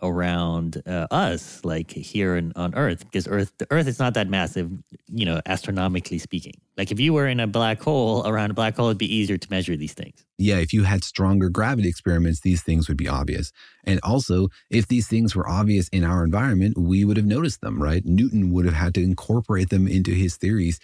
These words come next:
Speaker 2: just to get, like, the orbits of the planets right and stuff.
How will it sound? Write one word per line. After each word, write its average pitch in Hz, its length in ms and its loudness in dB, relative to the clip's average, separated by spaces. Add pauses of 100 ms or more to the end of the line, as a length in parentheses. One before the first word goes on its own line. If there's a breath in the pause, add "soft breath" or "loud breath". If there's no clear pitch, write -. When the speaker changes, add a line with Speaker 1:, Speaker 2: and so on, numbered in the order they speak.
(180 loud breath)
Speaker 2:
just 95 160 -2
to 101 80 0
get, 90 180 2
like, 95 160 2
the 92 140 -2
orbits 78 340 0
of 104 80 2
the 98 80 0
planets 104 480 0
right 73 260 -2
and 73 80 -8
stuff. - 360 -8